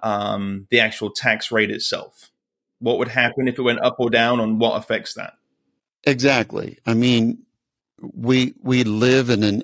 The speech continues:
Speaker 2: ever-changing world. I mean, that is one of the guarantees in life. Well, there are multiple guarantees in life. One is death. <laughs> The other is taxes. We,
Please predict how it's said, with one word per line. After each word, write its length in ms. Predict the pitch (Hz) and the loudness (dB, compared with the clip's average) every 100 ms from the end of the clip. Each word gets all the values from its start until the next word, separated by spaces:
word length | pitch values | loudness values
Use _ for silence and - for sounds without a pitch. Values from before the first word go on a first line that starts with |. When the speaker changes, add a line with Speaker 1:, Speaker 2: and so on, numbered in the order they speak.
| - | -2
Speaker 2:
ever-changing 1400 | 113 107 110 110 110 113 - - 110 107 95 98 92 95 | 0 2 4 4 0 -6 -8 0 2 2 2 0 2 2
world. 480 | 110 82 - - - | 2 2 -2 -10 -6
I 120 | 95 | -2
mean, 420 | 98 98 95 - - _ _ _ _ | -2 -2 -2 -4 -10 _ _ _ _
that 280 | - 95 107 | 0 2 4
is 240 | 107 113 | 4 2
one 220 | 101 104 101 | 0 2 2
of 60 | |
the 80 | 98 | 2
guarantees 760 | 98 98 92 92 117 110 104 - - - _ _ _ _ _ _ _ _ | 0 2 0 0 0 2 0 -2 -8 -14 _ _ _ _ _ _ _ _
in 180 | 101 85 | 0 0
life. 480 | 82 80 82 - _ _ | 0 -2 -4 -12 _ _
Well, 240 | 117 101 110 | 0 2 2
there 180 | 98 101 | 2 4
are 60 | |
multiple 440 | 90 139 156 - 87 | 4 2 2 -4 -2
guarantees 600 | 82 80 76 95 82 85 | 0 -2 -2 -2 -2 -2
in 100 | 80 | -2
life. 260 | 90 101 | -2 0
One 220 | 98 127 | 2 4
is 240 | 104 82 - _ _ _ _ _ - | 4 0 -6 _ _ _ _ _ -2
death. 340 | 139 92 110 - - - | 2 2 0 -2 -18 -12
<laughs> 220 | - 160 _ _ - - | -8 -8 _ _ -16 -2
The 180 | 127 170 | 4 4
other 240 | 233 165 | 4 2
is 80 | 131 | 2
taxes. 800 | - - 147 131 - 123 107 - | 0 -2 0 0 -2 -4 -6 -4
We, 100 | 135 | -6